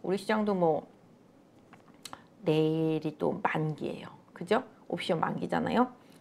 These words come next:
이 옵션 만기 변동성, 항상 옵션 만기 전주에 많이 빠지거나 많이 오르면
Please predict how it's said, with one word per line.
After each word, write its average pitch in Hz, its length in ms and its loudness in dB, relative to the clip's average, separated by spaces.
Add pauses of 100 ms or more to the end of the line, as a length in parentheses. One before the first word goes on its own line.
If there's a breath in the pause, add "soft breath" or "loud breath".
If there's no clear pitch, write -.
(140)
이 170 80 -2
옵션 196 320 2
만기 165 240 4
변동성, 151 340 -2
항상 240 220 4 (280 loud breath)
옵션 240 440 8
만기 180 420 6
전주에 196 720 4
많이 190 280 0
빠지거나 233 640 4
많이 220 300 2
오르면 175 500 4